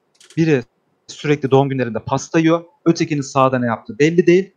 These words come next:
Öteki bize geldikten sonra iki ay ameliyat oldu. Ötekinden orta açmasını bekliyoruz. Öteki de ilk beş maç en iyi stoperimiz dedik. Sonradan oyuna girmiyor.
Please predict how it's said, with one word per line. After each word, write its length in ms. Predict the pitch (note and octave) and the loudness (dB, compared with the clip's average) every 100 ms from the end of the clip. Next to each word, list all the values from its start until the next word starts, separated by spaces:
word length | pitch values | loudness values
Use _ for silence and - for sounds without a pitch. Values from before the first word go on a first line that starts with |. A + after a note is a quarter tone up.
| - | -2
Öteki 340 | E3 D#3+ D#3 | -2 -2 -6
bize 140 | C3+ C3+ | -2 2
geldikten 460 | C3+ A#2+ - A#2+ | 2 0 -2 -6
sonra 220 | - A2+ | -2 -4
iki 240 | A#2+ - F#3 | -4 0 4
ay 120 | F#3 | 4
ameliyat 400 | F3+ F#3 F#3+ F#3 | 4 4 4 6
oldu. 340 | F#3 F3+ G#3+ - _ F3 | 4 4 2 0 _ 2
Ötekinden 480 | F3 E3 D3 C3 | 2 2 -2 -2
orta 300 | C3 E3 E3 | 4 4 6
açmasını 480 | F#3+ F#3 F#3 G3 F#3+ | 2 2 -2 -2 0
bekliyoruz. 500 | G3+ G3 G#3+ A#3+ - _ _ - | 0 0 2 2 2 _ _ 0
Öteki 320 | G3 G3 - | 2 0 -2
de 60 | |
ilk 240 | G#3 F#3 - | -6 -2 2
beş 220 | G3+ G3 | 2 4
maç 160 | F#3+ F#3+ | 0 2
en 120 | G3+ | 2
iyi 100 | G3 | 2
stoperimiz 500 | - E3 D#3 D3+ D3+ | 0 0 2 0 0
dedik. 200 | F#3+ A3+ | -2 0
Sonradan 420 | F#3+ E3 E3 F#3+ | 2 4 4 2
oyuna 240 | D3+ C#3 C3 | 0 0 -2
girmiyor. 360 | G#2 F#2 F2+ | -4 -10 _